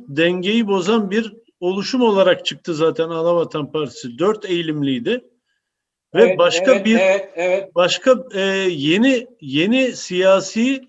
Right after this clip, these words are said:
Speaker 1: e, aktörler vardı yerelde de. Genelde olduğu gibi yerelde de. Biga'da da böyle aktörler çıktığı için mi bir kötüleme olarak,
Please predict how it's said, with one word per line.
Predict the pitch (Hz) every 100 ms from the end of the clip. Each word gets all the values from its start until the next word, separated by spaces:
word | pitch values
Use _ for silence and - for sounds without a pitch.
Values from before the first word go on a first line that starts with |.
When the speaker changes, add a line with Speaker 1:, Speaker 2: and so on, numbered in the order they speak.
| _ _ _ _ _ -
Speaker 1:
e, | 160 175
aktörler | 185 175 175 - 196 196 254
vardı | 233 185 165 139 135 135
yerelde | 139 143 151 165 170 208
de. | 156 104 - _ _ _ _
Genelde | 156 156 175 175
olduğu | 180 170 147 147
gibi | 131 127
yerelde | 131 147 160 156 160
de. | 139 110
Biga'da | 156 226 254 220
da | 202 165
böyle | 185 190
aktörler | 185 175 - 190 190 196
çıktığı | - 175 - 262
için | 254 202 269 262
mi | 240 180
bir | 185 170 - _ _ _ _
kötüleme | - 175 208 202 208 247
olarak, | 196 190 185 175 - -